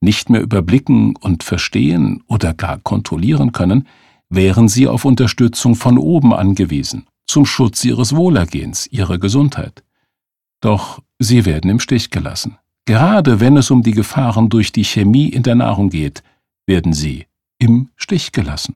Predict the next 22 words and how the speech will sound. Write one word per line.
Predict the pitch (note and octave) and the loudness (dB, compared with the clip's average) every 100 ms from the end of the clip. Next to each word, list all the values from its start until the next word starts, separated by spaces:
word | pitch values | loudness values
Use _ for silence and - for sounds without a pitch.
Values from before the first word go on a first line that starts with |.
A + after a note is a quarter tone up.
| _ _ _ _ _ _ _ | _ _ _ _ _ _ _
Gerade | - B2+ E3 | -2 0 2
jetzt | D3 F2+ C2+ - - - _ _ - | 0 0 -6 -10 -14 -18 _ _ -10
schlagen | - F#2 G#2+ C3+ | -2 2 4 4
sich | C3+ C#3 | 2 0
die | - | 0
Regierenden | C3 G2+ F#2 G2 G#2 A#2 A#2 A#2 A#2+ _ _ _ - | 0 0 0 0 2 0 2 2 0 _ _ _ -10
auf | - | -4
die | C#3 | -2
andere | A#2 A#2+ F2+ D2+ | 2 2 0 -4
Seite, | D2 B1+ - - - | -8 -10 -14 -8 0
üben | E3 D#3+ | 4 4
sich | B2+ B2+ | 2 2
in | - F#2+ | 0 -2
Kumpanei | - F#3+ - G#2 A#2+ E3 | 0 0 2 2 2 2
mit | C#3 B2+ | 2 2
den | B2+ B2 | 0 0
Konzernen, | G#2 G#2 C#3 C#3+ B2+ A#2 - _ - | -2 0 0 2 0 0 -6 _ -8
statt | A2+ G#2 | -6 -4
sie | - | -4
streng | F2 - A2 A2+ | -6 -2 -2 -2
zu | - A2 | -4 -6
überwachen. | F#2 E2+ - - | -4 -6 -8 -16